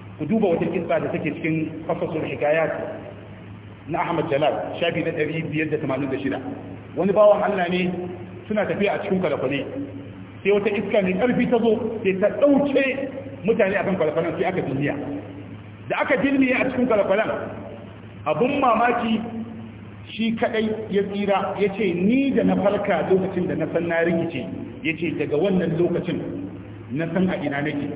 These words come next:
Al'ummar da suke cikin kwale-kwalen sun mutu, ba su mutu ba, Allahu a'lam." Yadda yake bada labari. Sai ya ce, "Sai ruwa ya kawo ni bakin gaba.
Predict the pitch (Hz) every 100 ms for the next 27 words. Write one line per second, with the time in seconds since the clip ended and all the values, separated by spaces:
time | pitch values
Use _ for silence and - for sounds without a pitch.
0 | - 147 156 208 233 233 - 156 165 185
1 | 190 185 160 143 143 156 - 196 202 208
2 | 226 190 151 - 190 170 - 139 143 127
3 | 123 - - - - - - - 165 185
4 | 175 170 147 147 120 131 120 - - -
5 | - - 175 185 180 175 180 180 185 180
6 | 180 185 - 180 190 180 131 - 143 147
7 | -